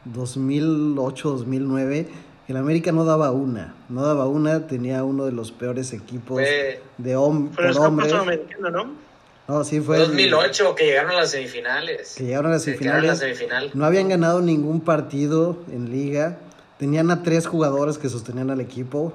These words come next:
Speaker 1: a Ochoa, a Germán Villa en la media y a Salvador Cabañas en la delantera. Eh, creo que corrieron, no sé si... Ay, ¿cómo se llama este? Romano. Eh, corren a Romano,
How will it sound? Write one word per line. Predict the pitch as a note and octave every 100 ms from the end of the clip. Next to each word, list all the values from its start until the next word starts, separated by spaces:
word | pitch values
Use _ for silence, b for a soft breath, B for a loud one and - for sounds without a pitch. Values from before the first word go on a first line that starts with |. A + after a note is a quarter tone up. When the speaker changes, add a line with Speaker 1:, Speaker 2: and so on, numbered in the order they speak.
| -
Speaker 1:
a | A2
Ochoa, | A2 - B2+ C#3 D3+ E3+ -
a | A#2
Germán | - A2 A2+ C3
Villa | B2+ C3 C3+
en |
la | B2+
media | A#2+ B2 B2+ C#3 E3+ B B B _
y | B2
a | A#2
Salvador | A#2 A2+ A#2 B2 B2+
Cabañas | C3 C3 C3 C3 C3
en | A2+
la |
delantera. | A2+ G#2+ G#2+ B2 C3 D#3+ - B B B B _ -
Eh, | D#3 C3+ B2+
creo | D#3
que | F3 F3+
corrieron, | E3 C#3+ C3+ C#3 D#3+ F#3 F#3+ G3 F#3+ D#3
no | D3
sé | D3 E3+
si... | - D3 C3 A#2+ A#2 A2+ G#2+ G#2 - - - B2
Ay, | C3+ D3
¿cómo | D#3 D#3
se | -
llama | C3 C#3+ D3 D3+
este? | D3 - D3 C#3+ C3 A#2 F#2 - B B B -
Romano. | B2+ C#3 D#3 E3+ D3 D3 B B B B -
Eh, | C#3 B2+
corren | D3+ D#3+ F#3+
a | E3+
Romano, | C#3+ C#3+ D#3+ D#3+ E3+